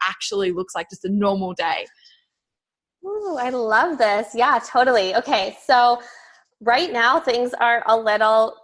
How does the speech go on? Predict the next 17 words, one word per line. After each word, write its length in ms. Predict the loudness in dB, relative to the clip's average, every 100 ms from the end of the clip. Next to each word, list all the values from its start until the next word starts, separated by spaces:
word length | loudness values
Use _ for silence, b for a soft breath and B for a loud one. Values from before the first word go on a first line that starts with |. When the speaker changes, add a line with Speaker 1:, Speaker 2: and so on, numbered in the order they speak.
| -18 -10
Speaker 2:
crazy 520 | -6 -6 -6 -4 -4
because 640 | -4 -4 0 2 2 -2 -2
I, 200 | 0 -2
well, 360 | -2 2 2
we 60 | 0
were 80 | -4
talking 360 | -4 -6 -6
about 220 | -2 -2
this 200 | -2 -2
a 80 | -2
little 240 | -2 0 0
bit 260 | 0 -2
before 520 | -4 -6 0 2 2
we 120 | 0 -4
started 240 | -4 -6
recording, 560 | -8 -8 -6 -4 -4 -2
but 200 | 0 0